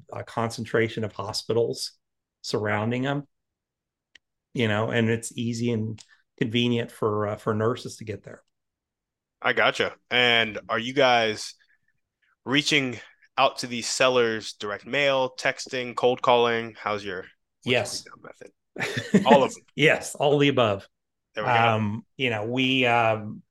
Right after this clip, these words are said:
Speaker 1: one of the advantages I have over a lot of people that are starting in wholesaling, most people start in wholesaling and they have no money.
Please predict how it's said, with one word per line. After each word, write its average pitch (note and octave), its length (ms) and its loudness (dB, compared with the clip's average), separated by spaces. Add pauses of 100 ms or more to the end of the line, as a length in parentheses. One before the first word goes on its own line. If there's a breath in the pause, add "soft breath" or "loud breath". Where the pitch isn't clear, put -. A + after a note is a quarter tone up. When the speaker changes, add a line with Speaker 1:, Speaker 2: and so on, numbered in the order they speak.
(240)
Speaker 1:
one D#3+ 220 4
of E3 80 6
the C3+ 140 6
advantages B2+ 520 2
I A#2+ 160 2
have A#2 260 0
over A2+ 260 0
a G#2 60 -4
lot A2+ 200 0
of A2 60 -8
people A2 300 -6
that G2+ 160 -6
are G#2 120 -6
starting C3 500 0
in G2+ 100 -10
wholesaling, G#2 680 -4 (460 loud breath)
most E3+ 220 4
people C3+ 200 2
start B2 320 2
in G#2+ 60 -4
wholesaling A2 680 2
and G#2+ 80 -4
they A2 100 -2
have A2 160 0
no G2+ 120 -6
money. G#2 380 -4